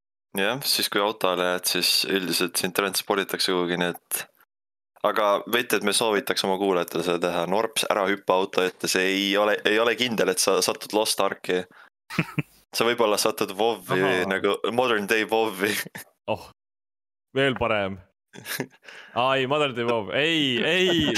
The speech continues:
Speaker 3: Aa, no.
Speaker 1: Sa satud
Speaker 3: Ei.
Speaker 1: RuneScape kolme.
Speaker 3: RuneScape kolm oleks parem kui Modern Day WoW, olgem ausad.
Speaker 2: Seda küll.
Speaker 3: Retail WoW, äh, praegult. Hmm.
Speaker 2: Aga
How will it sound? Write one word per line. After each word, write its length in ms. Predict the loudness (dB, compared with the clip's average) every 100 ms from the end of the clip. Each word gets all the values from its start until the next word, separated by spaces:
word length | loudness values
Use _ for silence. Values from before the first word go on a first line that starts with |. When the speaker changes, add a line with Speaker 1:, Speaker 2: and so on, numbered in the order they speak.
| 0 2
Speaker 3:
Aa, 400 | 2 4 2 2
no. 460 | 2 2 2 0 0
Speaker 1:
Sa 480 | -2 -8 -10 -2 0
satud 180 | 2 2
Speaker 3:
Ei. 80 |
Speaker 1:
RuneScape 480 | 2 2 2 0 0
kolme. 400 | 0 2 2 0 -4 -8 -12 -8 -6 -6 -10 _ _ _ -12 -12 -8 -2
Speaker 3:
RuneScape 320 | 0 0 -4
kolm 320 | 0 0 0
oleks 80 | -4
parem 320 | -2 -2 -2
kui 80 | -2
Modern 240 | -2 -2
Day 80 | -2
WoW, 240 | -2 -2 -2
olgem 240 | -4 -2 0
ausad. 320 | 0 -2 -10 -18 -20 -14 -6
Speaker 2:
Seda 260 | 0 2
küll. 320 | 4 2 0 -2 -6 -8 -12 -20 _ -2
Speaker 3:
Retail 400 | 0 0 0 2
WoW, 320 | 2 2 2
äh, 160 | 2 4 2
praegult. 400 | 2 2 0 0
Hmm. 720 | 2 2 2 2 4 4 2 -4 -10 _ _ _ _ _ _ _ _ _ _ _ _ _ _
Speaker 2:
Aga 180 | -4 0